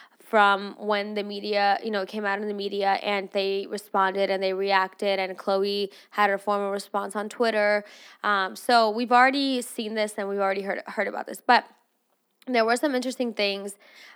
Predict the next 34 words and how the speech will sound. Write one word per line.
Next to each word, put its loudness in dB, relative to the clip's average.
um, 2
in -2
this -4
episode. 0
I 4
do 4
wanna 4
say 4
first, 2
people 2
were 4
really 2
offended 2
about 0
Kim's -8
comment -4
when -6
she -8
said 0
that 2
Kylie 0
basically, -4
you -2
know, -2
um, -2
gave 2
Jordan -2
the -4
ability -6
to -14
feed -12
her -4
whole -4
family. -12